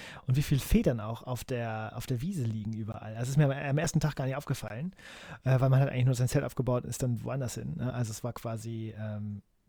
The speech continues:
ich stand jetzt nicht den ganzen Tag auf dieser Wiese rum und hab die Natur genossen, so ungefähr, sondern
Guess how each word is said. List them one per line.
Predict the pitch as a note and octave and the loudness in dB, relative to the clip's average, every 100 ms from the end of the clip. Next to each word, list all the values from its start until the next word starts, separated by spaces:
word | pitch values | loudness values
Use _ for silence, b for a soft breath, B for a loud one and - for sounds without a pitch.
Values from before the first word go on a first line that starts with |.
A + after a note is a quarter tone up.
| - | -16
ich | A2 - A2 | -14 -12 -10
stand | - C#3 B2+ | -2 0 0
jetzt | A#2+ | 0
nicht | C3 - | 0 0
den | B2+ | 0
ganzen | B2 B2+ | 0 -2
Tag | A#2 | -2
auf | |
dieser | A#2 A#2 A#2 | 0 0 2
Wiese | C3+ A#2+ | 6 8
rum | A2+ B2 | 8 8
und | A#2+ A#2 | 6 4
hab | A#2 | 4
die | - | 6
Natur | A#2+ - D#3 | 4 6 4
genossen, | A2+ G#2+ - | 4 2 0
so | A2+ | -2
ungefähr, | A2+ A#2 B2 B2 | -2 -2 -2 2
sondern | C3+ B2+ | 4 6